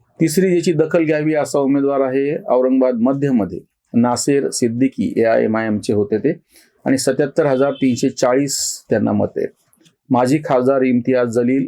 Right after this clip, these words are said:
औरंगाबाद पूर्वमध्ये उभे होते, दोन नंबरला आले, त्यांना एक्क्याण्णव हजार एकशे तेरा मत आहे. मालेगाव मध्य हा एकच मतदारसंघ आहे संपूर्ण महाराष्ट्रातला, जिथे एक नंबर, दोन नंबर, तीन नंबर तिन्ही ठिकाणी मुस्लिम उमेदवार आहेत.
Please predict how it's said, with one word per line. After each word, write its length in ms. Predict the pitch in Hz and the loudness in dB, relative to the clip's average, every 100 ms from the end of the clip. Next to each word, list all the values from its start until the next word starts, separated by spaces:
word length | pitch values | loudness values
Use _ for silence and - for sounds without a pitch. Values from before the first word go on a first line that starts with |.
| - | 0
औरंगाबाद 360 | 120 123 123 120 - | 0 2 0 -2 0
पूर्वमध्ये 440 | 165 160 135 117 | 2 2 2 2
उभे 220 | 113 107 | 0 0
होते, 300 | 104 95 143 | 0 0 -4
दोन 280 | 180 123 165 | -2 0 2
नंबरला 400 | 160 135 127 117 | 2 2 2 2
आले, 180 | 113 120 | 2 0
त्यांना 320 | - 117 117 | 0 0 0
एक्क्याण्णव 500 | 117 - 131 135 127 | -2 -2 0 2 2
हजार 200 | 120 127 | 0 0
एकशे 260 | 117 - 120 | 0 -2 -4
तेरा 300 | 117 113 104 | -2 0 0
मत 140 | 90 - | -4 -8
आहे. 80 | - - - - - - - - - - 135 | -14 -14 -20 -20 -18 -16 -14 -14 -12 -4 0
मालेगाव 480 | 139 156 170 180 190 | 2 2 2 0 0
मध्य 360 | 160 151 151 165 | 0 0 0 0
हा 180 | 156 170 156 | -2 -2 0
एकच 440 | 165 165 202 196 | 0 0 -2 0
मतदारसंघ 640 | 156 143 151 147 143 135 | -2 0 -2 -2 0 0
आहे 100 | 135 | 0
संपूर्ण 520 | 131 135 123 135 131 127 | 0 0 0 -2 0 2
महाराष्ट्रातला, 580 | 120 110 117 - 113 | 0 0 -4 -4 -2
जिथे 340 | 117 117 117 143 | -2 0 0 0
एक 120 | 151 | 0
नंबर, 340 | 147 143 143 | 0 0 0
दोन 300 | 143 135 139 | 0 0 2
नंबर, 300 | 139 135 139 | 2 2 0
तीन 260 | 127 147 135 | 0 0 0
नंबर 220 | 123 113 | 2 0
तिन्ही 360 | 107 143 151 180 | -2 0 0 -2
ठिकाणी 420 | 165 143 131 131 | -4 -2 0 2
मुस्लिम 400 | 120 113 120 117 | 2 0 -2 0
उमेदवार 340 | 107 104 107 | 0 0 0
आहेत. 200 | 101 110 | 2 -2